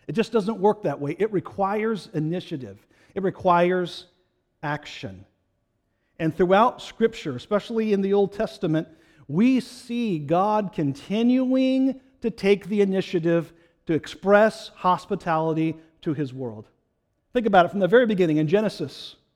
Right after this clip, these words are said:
chapter one, we see the creation of the world. But before that, the, the question that should haunt our minds in a good way is, why in the world would God create earth? Why would he create people? God in himself is fully sufficient.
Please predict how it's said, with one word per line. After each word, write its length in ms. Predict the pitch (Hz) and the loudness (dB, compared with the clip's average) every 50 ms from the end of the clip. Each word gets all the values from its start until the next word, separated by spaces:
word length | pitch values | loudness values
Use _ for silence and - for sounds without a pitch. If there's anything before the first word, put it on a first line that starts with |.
| _ _ _ _ _ | _ _ _ _ _
chapter 280 | - 190 180 185 196 185 | 0 0 0 0 0 0
one, 200 | 196 208 190 175 | 2 2 2 2
we 80 | 160 | 2
see 140 | 151 - 202 | 0 0 -4
the 80 | 175 170 | -6 -4
creation 460 | - 190 185 190 196 196 196 208 190 | -4 -2 2 2 2 2 0 -6 -8
of 80 | 175 | -6
the 60 | 170 165 | -6 -2
world. 360 | 170 196 196 170 139 - - - - - - - | 0 2 2 2 0 0 -8 -20 -20 -20 -16 -4
But 80 | - 226 | -4 0
before 640 | 220 196 - - - - 294 311 320 330 320 311 | 0 0 -2 -2 -6 -2 0 2 4 4 4 2
that, 340 | 214 175 170 156 151 165 - _ - | 2 2 2 2 2 0 -2 _ -10
the, 100 | 208 233 - - | -14 -14 -14 -12
the 80 | - 202 | -14 -14
question 420 | - - 302 302 - - 285 254 | -4 2 2 2 2 0 -4 -4
that 120 | 233 226 - | -4 -4 -4
should 280 | - - 277 233 208 - | -6 -6 -6 -6 -8 -12
haunt 340 | - - 247 285 294 277 240 | -12 -6 -2 0 0 0 0
our 140 | 240 220 202 | 0 -2 0
minds 380 | 185 175 165 165 185 190 165 | -2 -2 -2 -2 -2 -2 -2
in 80 | 190 180 | -2 -4
a 40 | 170 | -2
good 220 | 165 254 294 254 | 0 0 0 0
way 300 | 180 160 147 147 160 180 | 0 0 0 2 2 0
is, 120 | 180 170 | 0 -2
why 380 | 180 175 185 240 277 302 320 349 | -2 -6 -6 -6 -6 -6 -6 -4
in 100 | 359 320 | -2 0
the 60 | 277 | 0
world 420 | 254 214 180 185 202 226 247 220 240 | 0 2 4 6 6 6 6 4 0
would 220 | 233 180 147 127 | 0 0 -2 -2
God 340 | 143 175 175 208 220 180 - | -2 0 0 0 -4 -6 -8
create 600 | - - 214 190 185 165 127 117 123 - - _ _ _ _ _ _ _ _ _ _ _ _ _ _ _ _ _ - | -10 -10 -8 -4 -2 -2 -2 -2 -6 -10 -12 _ _ _ _ _ _ _ _ _ _ _ _ _ _ _ _ _ -4
earth? 460 | - 330 330 - - - - - _ _ _ _ _ _ _ _ _ _ _ _ _ _ _ _ _ _ _ - | -2 0 0 0 -2 -4 -20 -20 _ _ _ _ _ _ _ _ _ _ _ _ _ _ _ _ _ _ _ -4
Why 200 | 175 240 302 349 | 0 2 2 2
would 140 | 349 339 | 4 4
he 80 | 294 269 | 2 2
create 720 | 269 - 262 269 254 247 254 240 - - _ _ _ _ | 2 0 -4 0 2 2 0 0 -4 -12 _ _ _ _
people? 380 | - 277 311 330 - 202 156 143 | -2 2 2 2 2 0 -4 0
God 320 | 151 208 240 277 302 285 | 2 4 4 4 4 4
in 100 | 269 240 | 4 2
himself 540 | 220 226 202 - - - 247 240 254 254 - - | 2 2 0 -2 -2 -6 -4 -2 -2 -4 -4 -2
is 200 | 185 160 - - | -4 -4 -4 -6
fully 420 | - - 277 277 277 262 269 269 | -12 -4 -2 0 0 2 0 -2
sufficient. 640 | - - - 240 - - 262 - - - 220 - | -2 -4 -10 -12 -8 -6 -8 -8 -8 -10 -12 -12